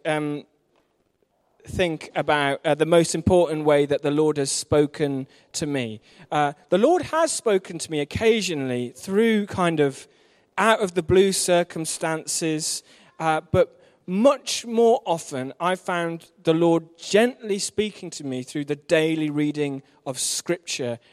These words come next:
and prayer. I think, um, we tend to grow or indeed hear from God in two major ways. One is, um, the circumstances of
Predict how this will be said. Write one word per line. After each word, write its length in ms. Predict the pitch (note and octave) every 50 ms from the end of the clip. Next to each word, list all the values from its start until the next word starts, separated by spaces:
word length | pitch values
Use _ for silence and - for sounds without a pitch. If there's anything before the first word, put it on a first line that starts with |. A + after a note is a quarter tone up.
| _ _ -
and 220 | C3+ C3 C3+ B2 -
prayer. 460 | - - B2+ A#2+ A#2 A2 A2 G#2+ - _ _ _ _ _ _ _ _ -
I 120 | - G3 A#3
think, 320 | - - B3+ A3+ A3 - _ _ _ _ _ _ _ _ -
um, 240 | F3 D#3+ D#3+ D#3+ D#3+
we 140 | E3 E3+ F3
tend 320 | - - G3+ G3+ G3+ F#3
to 100 | - E3
grow 580 | D3 _ - D#3+ E3+ F3 F3+ G3+ A3+ B3 A#3+ -
or 280 | - D#3+ D#3+ D#3+ D#3
indeed 300 | D#3 D#3 D3+ D#3+ D3+ D3
hear 280 | C#3+ C#3+ G3+ F#3 F#3 F3+
from 220 | - - F3 E3+
God 300 | D#3 D#3 D3 D#3 D#3 E3+ -
in 220 | - D#3 D3+ D3 D3 -
two 480 | - - G#3 G3+ G3+ G3 G3 F#3+ F#3+ _ _ _ _ _ _ _ _
major 480 | - D#3+ E3 E3+ E3 E3 D#3 - E3 D#3
ways. 640 | D#3 D#3 D3 C3+ C3+ C3 C#3+ D3+ D#3 - - - - _ _ _
One 540 | - D3 D#3 F#3 G3+ A3 A#3+ B3 A#3+ A#3+ B3 -
is, 440 | A3 F#3+ F#3 F3+ F3+ - - - - -
um, 480 | G3 E3+ E3+ E3 E3 E3 D#3+ D#3+ D#3+ D#3+ - - _ _ _ _ _ _ _ _ _ _ _ _ _ _ _ _ _ _ _ _ _ _ _ _ _
the 120 | - D#3 D3+
circumstances 1500 | - - - - - G#3 G#3 G3+ G3+ - - F#3+ F#3 - - - F#3 F3+ F3+ - - - - F3 E3 D#3+ E3 - - - _ _ _ _ _ _ -
of 520 | D#3+ D#3 D#3 D3+ D3+ D#3 - - - -